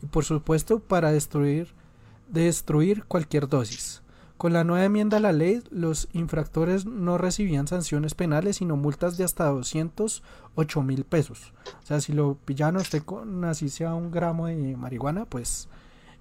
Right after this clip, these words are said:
eh, le tocaba pagar doscientos ocho mil pesos. Y las organizaciones liberales civiles, que bueno, esto lo pongo entre muchas comillas,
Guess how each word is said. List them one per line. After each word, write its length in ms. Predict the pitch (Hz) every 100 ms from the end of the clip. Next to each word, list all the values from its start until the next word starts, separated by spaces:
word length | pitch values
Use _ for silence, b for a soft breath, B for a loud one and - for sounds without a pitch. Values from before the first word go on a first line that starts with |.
| -
eh, 640 | 127 123 120 117 113 113 113
le 100 | 117
tocaba 300 | 117 - 117
pagar 380 | 143 131 117 123
doscientos 640 | 131 - 127 - 123 - -
ocho 180 | 139 -
mil 160 | 120 -
pesos. 400 | 117 - - - - - - B B B B B B -
Y 120 | 208
las 180 | 240 226
organizaciones 800 | 233 220 220 220 214 208 196 190
liberales 560 | 202 202 185 156 151 151
civiles, 460 | 165 123 135 147
que 160 | - 135
bueno, 240 | 120 120
esto 260 | 120 - 135
lo 140 | 151
pongo 320 | 147 120 123
entre 340 | 135 139 - 135
muchas 320 | 127 - 139
comillas, 480 | - 156 156 160